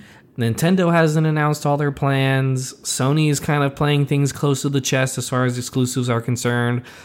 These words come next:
So there's some stuff that we know about, like, um, Pokemon and stuff like that, but, like, really, there's not a whole lot that's gotten me super excited, eh,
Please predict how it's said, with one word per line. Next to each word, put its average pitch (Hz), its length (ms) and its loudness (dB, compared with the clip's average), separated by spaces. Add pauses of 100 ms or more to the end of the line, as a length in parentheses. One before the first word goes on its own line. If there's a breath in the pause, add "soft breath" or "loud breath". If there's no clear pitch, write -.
(120 loud breath)
So - 160 0
there's 175 200 2
some 160 300 2
stuff 175 300 0
that 156 160 0
we 160 120 4
know 165 220 4
about, 165 480 2
like, 107 360 -8
um, 101 460 -4 (260)
Pokemon 143 920 2
and 113 100 0
stuff 123 220 -2
like 117 140 0
that, 120 240 0
but, 113 100 -8
like, 101 220 -8 (1120 loud breath)
really, 143 440 4
there's 135 200 2
not 190 160 4
a 151 40 4
whole 147 160 4
lot 131 160 4
that's 117 160 -6
gotten 123 260 -2
me 117 260 0
super 135 320 -2
excited, 113 400 0
eh, 110 100 -10